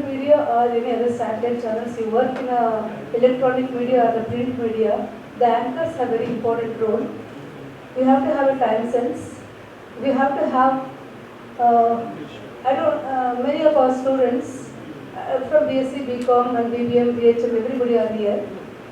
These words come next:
If you are a student of a journalism, have a habit, habit of reading newspaper every day. This is what is enough for you. Please do watch the news channels,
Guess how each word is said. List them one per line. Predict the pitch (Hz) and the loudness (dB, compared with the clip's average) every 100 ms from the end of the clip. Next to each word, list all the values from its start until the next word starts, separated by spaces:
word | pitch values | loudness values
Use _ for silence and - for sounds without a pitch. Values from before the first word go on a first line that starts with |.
| - 269 | -14 -10
If | 285 | 4
you | 302 | 6
are | 277 | 8
a | 262 262 | 4 2
student | 302 302 359 339 | -2 -4 -2 0
of | 320 | 2
a | 277 | 4
journalism, | 247 254 269 226 233 233 233 - - - - - - - - | 6 6 4 4 4 4 -2 -8 -14 -16 -18 -18 -18 -18 0
have | 294 320 | 2 4
a | |
habit, | 294 269 294 285 - - - - - | 2 2 0 -6 -12 -16 -18 -18 -2
habit | 269 302 | -2 2
of | 320 262 | 0 0
reading | 262 269 285 262 | 0 0 0 0
newspaper | 262 262 247 | 0 2 2
every | 214 208 226 | 2 2 2
day. | 208 - - - | 2 -2 -6 -10
This | 220 | -8
is | 277 | -2
what | 233 233 | 2 2
is | 233 220 | 2 0
enough | 214 214 | -2 -2
for | 220 208 | -4 -4
you. | 247 - - - - - - - - - - - | -6 -8 -14 -18 -18 -18 -18 -18 -20 -20 -16 -6
Please | 359 - | -2 0
do | 320 302 | 0 4
watch | 262 269 - 269 | 6 6 0 -2
the | 247 | 2
news | 247 269 - | 2 2 0
channels, | 240 233 294 349 - | 0 2 0 -2 -8